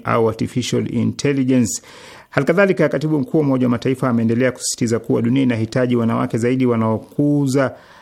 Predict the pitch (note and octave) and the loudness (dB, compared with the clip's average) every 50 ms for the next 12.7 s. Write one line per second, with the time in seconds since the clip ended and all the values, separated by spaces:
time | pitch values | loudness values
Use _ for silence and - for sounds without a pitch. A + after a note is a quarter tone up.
0 | - _ _ _ - C3 - - - D#3+ D3 B2+ B2 B2+ C3+ - - - B2 G#2+ | -20 _ _ _ -6 -6 -6 -4 0 0 2 4 2 2 0 -2 -6 -6 -4 -2
1 | G2 B2 B2+ B2+ - - D3+ D#3 F3 F#3+ F#3 E3+ C3+ A#2 - - - - - - | 0 0 0 -2 -2 -4 0 2 4 4 4 4 2 0 0 -4 -12 -20 -20 -20
2 | - - - - - - - E3+ F3 A3+ A3+ G#3+ G3+ F#3 - E3+ E3+ E3+ E3+ D#3+ | -20 -20 -20 -20 -8 -2 0 4 6 6 6 6 6 4 4 4 4 6 6 4
3 | D#3 D3 C#3+ C#3+ B2 C3 C#3+ C#3 C#3+ D3+ D3 C#3 C3+ - C#3 C#3 C3+ C#3+ C#3 - | 4 2 2 0 0 0 -2 0 0 2 2 0 0 0 0 2 2 0 0 0
4 | - C#3 A#2+ - - - _ - A#2+ A#2+ A#2 - - B2+ A#2+ A#2 A2+ - B2+ A#2 | 0 0 0 -2 -4 -10 _ -2 -2 -2 -2 -2 -2 0 0 0 0 0 -2 -2
5 | A2+ G#2+ A2+ A2 - - A2 A2 A2 G#2 - - C3+ B2 A#2 A2 G#2+ G#2+ - - | 0 0 -2 -2 -2 -2 -2 -2 -2 -2 -2 -2 0 2 2 2 0 0 -2 -2
6 | A2 A2 A2 A2 - - C3+ B2 A#2+ - D3+ D3+ C3+ B2+ - - - D3+ D3+ D3+ | 0 0 0 0 0 0 0 0 0 0 0 0 0 0 -2 -2 -2 0 0 0
7 | D3+ D3+ E3+ E3 D#3 C#3+ - - F3 D#3+ D3 D3 - C3+ A2+ G#2 G2+ G2 F#2+ A2 | 0 0 0 0 0 -2 -2 2 2 2 2 0 -2 -2 -2 0 0 0 0 0
8 | C#3 C3+ - D#3 D3 C#3 C3 B2+ D3 E3 E3 D#3 D#3 D3 D3 D3+ D3 C3+ B2 - | 0 0 0 0 0 2 2 2 2 2 2 0 0 0 2 2 2 2 2 0
9 | - - - - F3 F#3 F#3 F3 D#3+ E3 G3+ G#3 F#3+ E3+ D#3 D3+ C3+ - - D3 | -4 -12 -6 -2 0 2 2 2 2 2 2 2 2 2 2 0 -2 -2 -2 0
10 | D#3 C#3+ - D#3 C#3+ C3 B2+ B2 C3 C3+ B2+ - C3+ C3 B2+ - - - F3 E3 | 0 0 0 0 2 2 2 4 2 2 0 0 0 0 0 0 0 0 2 2
11 | D3+ C3+ C3+ - - D#3 C#3+ - - G#3 F3+ F3 E3+ E3 - D#3+ C3+ B2 C3 D3+ | 2 2 0 0 -2 -2 -2 0 0 0 0 0 -2 -2 -2 -2 0 2 2 2
12 | F3+ F3+ E3+ D#3 C#3+ C3+ C3+ B2+ A#2 A2 A#2+ A#2+ G2 - | 2 2 0 0 0 0 0 0 0 0 0 0 -2 -2